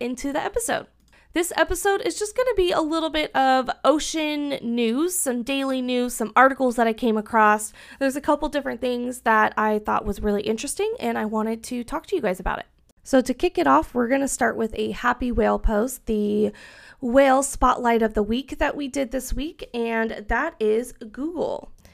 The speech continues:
If you want to search for Google and to look at this humpback's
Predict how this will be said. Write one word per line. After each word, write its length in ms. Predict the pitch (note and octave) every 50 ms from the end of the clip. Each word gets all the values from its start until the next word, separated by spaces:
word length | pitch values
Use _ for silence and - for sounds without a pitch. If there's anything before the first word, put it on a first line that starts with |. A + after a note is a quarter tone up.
| _ _
If 200 | - B3 A#3+ A#3+
you 160 | B3+ B3 B3
want 320 | A#3+ B3+ B3+ B3 B3 - -
to 480 | - - B3+ A#3 A#3 A3+ A3+ A3+ A3 - -
search 420 | - - - - D#4+ F4+ F4+ - -
for 140 | - F4
Google 460 | D4+ C4+ D#4 D#4 D4+ D#4+ D#4 D#4 D4+ C#4+ -
and 260 | A#3 A#3 A#3 A#3 A3+
to 260 | A3+ - A#3+ A3+ A3
look 300 | G#3 G#3 B3 C4 C4+ C4 - -
at 340 | A#3 A3+ A3+ A3+ A3+ A3+ -
this 200 | A#3+ B3 A#3+ -
humpback's 800 | - C4 A#3 A3+ A3+ A#3 A3 G#3+ G#3+ G#3 - - - - -